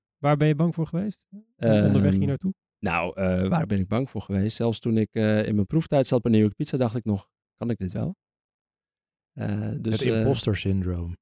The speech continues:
Speaker 2: ja, nou, misschien wel, ja. Het
Speaker 3: Heeft, heeft iedereen last van, hoor?
Speaker 2: Nee, het is gewoon met een bepaalde bravoer, maar nee, het, eh, als ik echt iets heb geleerd, dan is het, eh, dicht bij jezelf blijven. En, eh, eh, en, eh, niet alleen, eh, zeggen wat je gaat doen, maar gewoon doen wat je zegt.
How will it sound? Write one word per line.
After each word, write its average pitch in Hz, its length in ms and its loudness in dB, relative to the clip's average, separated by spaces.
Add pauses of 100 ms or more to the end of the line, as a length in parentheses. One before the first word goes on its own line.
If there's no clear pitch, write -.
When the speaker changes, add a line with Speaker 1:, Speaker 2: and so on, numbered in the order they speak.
(120)
Speaker 2:
ja, 175 300 4
nou, 135 160 4
misschien 110 300 2
wel, 90 300 2
ja. 139 460 2
Het 135 140 -4
Speaker 3:
Heeft, 117 160 0
heeft 139 200 2
iedereen 131 320 4
last 95 200 -2
van, 95 120 -6
hoor? 87 100 -2
Speaker 2:
Nee, 160 100 8
het 160 100 6
is 170 100 4
gewoon 180 200 6
met 170 120 6
een 151 60 0
bepaalde 151 460 4
bravoer, 160 520 6
maar 143 300 4 (160)
nee, 131 160 4
het, 110 160 2
eh, - 300 -12 (400)
als 139 160 -2
ik - 280 -2
echt - 200 0
iets 190 120 0
heb 170 140 2
geleerd, 151 260 2
dan 139 140 0
is 131 160 -2
het, - 180 -8
eh, 113 580 2
dicht 143 200 2
bij 123 140 4
jezelf 131 320 2
blijven. 147 560 -2 (600)
En, 117 240 -2
eh, 110 440 0
eh, 110 520 -6 (120)
en, 107 260 -4
eh, 107 320 -4 (800)
niet 139 200 2
alleen, 120 340 6
eh, 113 160 4
zeggen 160 360 2
wat 143 160 2
je 151 60 0
gaat 135 180 -2
doen, 131 140 4
maar 123 100 0
gewoon 113 300 -2
doen 117 240 4
wat 110 160 0
je 110 60 -2
zegt. 107 360 -2